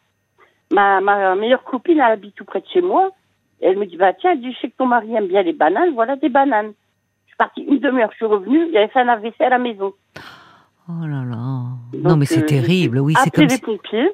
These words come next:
Speaker 2: Oui.
Speaker 1: Bon, je panique pas facilement, hein. Dans mon métier, vaut mieux.
Speaker 2: Oui.
Speaker 1: Parce que sinon, euh,
Speaker 2: Oui,
Speaker 1: euh,
Speaker 2: vous avez raison.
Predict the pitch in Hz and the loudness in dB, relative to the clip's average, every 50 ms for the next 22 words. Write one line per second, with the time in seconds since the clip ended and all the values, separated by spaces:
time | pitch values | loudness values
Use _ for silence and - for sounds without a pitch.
0 | - - 156 165 165 156 147 131 123 _ _ _ _ _ _ _ _ _ _ _ | -2 -4 0 0 0 0 -2 -4 -8 _ _ _ _ _ _ _ _ _ _ _
1 | 208 233 247 - - 294 294 320 330 - _ 339 320 320 - 294 277 - - 269 | 2 2 2 4 2 2 2 2 0 0 _ 0 0 2 2 0 0 -2 -6 -4
2 | 240 220 190 175 165 160 165 165 160 175 185 202 208 214 220 208 - - 226 214 | -2 2 2 2 2 0 -2 -4 -6 -4 -2 0 0 -2 -2 -6 -6 -6 -6 -4
3 | 185 185 190 190 185 190 247 330 349 - _ _ _ _ _ 165 170 170 160 151 | -2 -2 -2 0 0 0 -2 -4 -6 -8 _ _ _ _ _ -4 -2 -2 -2 -6
4 | - _ _ _ _ 175 175 - _ - - _ _ - 196 202 196 185 170 156 | -10 _ _ _ _ -10 -10 -10 _ -20 -20 _ _ 0 2 4 4 4 2 2
5 | 156 156 151 147 143 127 131 - - - _ _ _ _ _ _ _ _ _ _ | 0 -2 -2 -4 -4 -6 -8 -10 -10 -14 _ _ _ _ _ _ _ _ _ _
6 | _ _ _ _ _ _ _ _ 165 175 175 147 139 127 120 - - _ _ _ | _ _ _ _ _ _ _ _ 0 0 0 0 -2 -6 -10 -12 -16 _ _ _
7 | _ _ 131 143 151 151 131 151 151 160 165 160 175 175 156 | _ _ -6 -4 -4 -2 -2 -2 -2 -2 -4 -4 -4 -4 -4